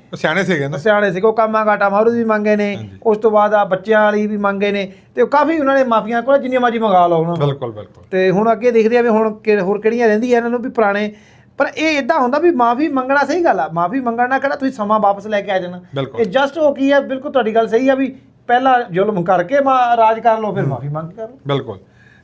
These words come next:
Speaker 1: ਤੇ ਇੱਕ ਕੱਲ੍ਹ ਬੀਤੇ ਦਿਨੀ ਇੱਕ ਇੱਥੇ ਐਡਮਿੰਟਨ ਦੇ ਵਿੱਚ ਖਬਰ ਆਈ ਆ ਜੀ, ਜੋ ਦੇਖਣ ਦੇ ਵਿੱਚ, ਤੇ ਉਹ ਬੱਚੇ ਜਦੋਂ ਸਕੂਲ ਤੋਂ ਲੰਚ ਬ੍ਰੇਕ ਹੁੰਦੀ ਆ,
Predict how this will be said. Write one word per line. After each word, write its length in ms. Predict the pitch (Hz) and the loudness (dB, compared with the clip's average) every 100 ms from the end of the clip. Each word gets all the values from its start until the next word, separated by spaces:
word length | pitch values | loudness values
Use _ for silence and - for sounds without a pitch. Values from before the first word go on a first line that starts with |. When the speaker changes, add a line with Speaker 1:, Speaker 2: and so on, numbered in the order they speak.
| _ | _
Speaker 1:
ਤੇ 220 | 196 202 | -4 -4
ਇੱਕ 140 | 208 208 - | -6 -10 -14
ਕੱਲ੍ਹ 200 | 208 226 | -8 -6
ਬੀਤੇ 340 | 180 156 180 202 | -6 -6 -4 -6
ਦਿਨੀ 320 | 165 165 165 | -6 -8 -8
ਇੱਕ 160 | 156 | -10
ਇੱਥੇ 500 | 156 156 170 156 151 - _ _ 143 | -10 -6 -4 -4 -8 -12 _ _ -12
ਐਡਮਿੰਟਨ 440 | 139 147 175 208 | -10 -10 -10 -6
ਦੇ 120 | 190 | -4
ਵਿੱਚ 340 | 139 135 143 135 | -4 -6 -8 -6
ਖਬਰ 180 | 131 135 | -6 -4
ਆਈ 200 | 135 123 | -4 -4
ਆ 80 | 113 | -6
ਜੀ, 220 | 113 135 | -6 -10
ਜੋ 180 | 139 135 | -8 -8
ਦੇਖਣ 340 | 123 120 127 | -8 -10 -12
ਦੇ 120 | 123 113 | -10 -10
ਵਿੱਚ, 420 | 107 - 120 143 - _ _ _ _ | -10 -8 -8 -8 -14 _ _ _ _
ਤੇ 320 | 160 160 170 | -10 -8 -8
ਉਹ 260 | 170 185 190 | -8 -10 -8
ਬੱਚੇ 400 | 151 139 139 180 | -10 -16 -10 -6
ਜਦੋਂ 240 | 180 190 | -2 -4
ਸਕੂਲ 520 | 190 - 156 151 170 175 | -6 -10 -8 -4 -4 -4
ਤੋਂ 520 | 175 156 156 160 151 - 120 135 | -4 -4 -2 -4 -8 -14 -16 -6
ਲੰਚ 240 | 135 147 | -4 -2
ਬ੍ਰੇਕ 260 | 147 139 139 | 0 0 -2
ਹੁੰਦੀ 240 | 107 | -10
ਆ, 60 | 101 | -14